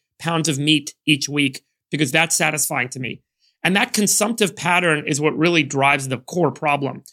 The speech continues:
You can't assume that social consciousness will arise and everyone will suddenly stop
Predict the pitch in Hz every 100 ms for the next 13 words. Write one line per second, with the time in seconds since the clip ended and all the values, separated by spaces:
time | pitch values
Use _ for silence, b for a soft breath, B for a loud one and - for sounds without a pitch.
0 | b b 180 185 208 240 247 - 196 175
1 | 147 - 180 180 175 - 160 156 165 -
2 | 135 135 - _ _ _ 165 151 156 156
3 | 151 139 156 175 180 214 196 170 165 175
4 | 165 151 - 170 160 170